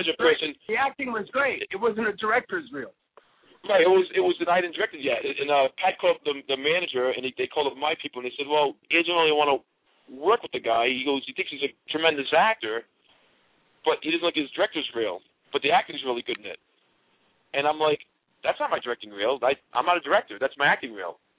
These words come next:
Speaker 1: And he goes, "Oh, well, then the people that you've worked for aren't that good." <laughs> I'm like, "Okay, you know, I mean, um, okay then. You know, I mean, I like, you know, a couple of stuff was good."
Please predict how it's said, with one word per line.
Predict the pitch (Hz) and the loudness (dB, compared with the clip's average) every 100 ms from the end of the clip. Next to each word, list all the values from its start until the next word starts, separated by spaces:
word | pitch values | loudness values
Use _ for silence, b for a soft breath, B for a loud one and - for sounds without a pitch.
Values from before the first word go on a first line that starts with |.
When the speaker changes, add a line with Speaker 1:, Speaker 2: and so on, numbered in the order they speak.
| _ - | _ -6
Speaker 1:
And | |
he | 131 | 0
goes, | 135 139 | 2 4
"Oh, | 170 | 6
well, | 160 151 | 6 4
then | 147 143 | 2 -2
the | |
people | 185 160 | -4 -4
that | 143 | -4
you've | 131 | -2
worked | 160 175 - | -2 -2 0
for | 131 | 0
aren't | |
that | 131 127 | 0 0
good." | 151 127 - _ _ - - - | 0 0 -4 _ _ -20 -20 -20
<laughs> | 453 _ - - - - | -20 _ -10 -10 -10 -8
I'm | 147 | 0
like, | 147 - _ B B B B B | 0 -2 _ B B B B B
"Okay, | - - - - 117 123 147 - | -4 -4 -2 2 4 4 0 -6
you | 139 139 | -2 2
know, | 127 135 135 | 4 4 2
I | 131 | 2
mean, | 131 127 120 _ _ _ _ _ _ _ | -2 -6 -12 _ _ _ _ _ _ _
um, | 127 127 123 120 113 101 _ - _ _ _ _ _ _ _ _ _ _ - | 4 6 6 2 -6 -18 _ -20 _ _ _ _ _ _ _ _ _ _ -4
okay | 139 - 117 107 | -2 2 2 2
then. | 107 131 _ | -2 -4 _
You | 120 | 0
know, | 117 117 | 0 0
I | 113 | -4
mean, | 113 | -2
I | 123 | 2
like, | 139 - 123 | 2 0 -6
you | |
know, | 117 95 | -6 -6
a | - | -4
couple | 202 170 | -2 0
of | 151 | -2
stuff | 113 107 | -4 -6
was | 107 | -12
good." | 98 | -10